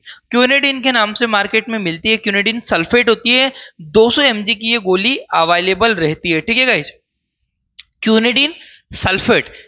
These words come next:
ठीक है, क्विनिडीन सल्फेट याद रखना, क्योंकि क्विनिडीन के नाम से और भी मिल जाएगी आपको, क्विनिडीन ग्लिसरॉल भी मिलती है, कुछ और भी मिलती है,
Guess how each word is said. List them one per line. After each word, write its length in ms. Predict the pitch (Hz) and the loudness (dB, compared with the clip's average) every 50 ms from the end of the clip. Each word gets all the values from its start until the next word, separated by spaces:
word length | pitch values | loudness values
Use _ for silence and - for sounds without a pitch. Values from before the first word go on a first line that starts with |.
| _ _ _ - | _ _ _ -6
ठीक 120 | 220 262 | -2 -2
है, 100 | 277 214 - - - - _ _ _ | -2 -2 -2 -8 -16 -20 _ _ _
क्विनिडीन 420 | - 220 220 220 240 233 285 453 381 | -4 -2 0 0 0 0 0 -2 -2
सल्फेट 460 | - - 202 190 190 - 254 254 262 | -2 -2 -2 -2 0 0 0 0 0
याद 260 | 247 240 233 214 240 | 0 0 0 -2 -2
रखना, 240 | 233 220 233 262 262 | -4 -2 -2 -4 -4
क्योंकि 280 | - 262 220 240 240 | -4 -8 -10 -10 -16
क्विनिडीन 500 | 220 - 226 214 208 226 214 247 247 247 | -6 -2 -2 0 0 0 0 -2 -4 -2
के 80 | 262 254 | -2 0
नाम 160 | 247 233 226 | 0 0 0
से 100 | 220 277 | 0 2
और 180 | 247 233 240 233 | 2 4 4 2
भी 80 | 254 | 0
मिल 180 | 247 233 214 196 | 0 0 -2 0
जाएगी 200 | 185 175 170 170 | 0 0 2 2
आपको, 240 | 156 156 - - 175 | 0 -2 -2 -4 -8
क्विनिडीन 440 | - - 202 202 202 220 233 233 202 | -6 -6 -4 -4 -2 -2 -2 -2 -2
ग्लिसरॉल 420 | 202 196 - - - 214 220 233 | -2 -4 -4 -2 -2 0 0 0
भी 120 | 208 233 | 0 -2
मिलती 320 | 220 208 196 190 180 - 208 | 0 0 -2 -4 -2 0 0
है, 60 | 202 | 0
कुछ 260 | 202 - 208 - 202 | 0 -2 -4 -4 -2
और 240 | 175 175 185 214 220 | 0 2 2 2 2
भी 120 | 208 233 | 0 0
मिलती 300 | 220 202 185 180 - 185 | 0 -2 -4 -4 -2 0
है, 100 | 202 233 | 0 0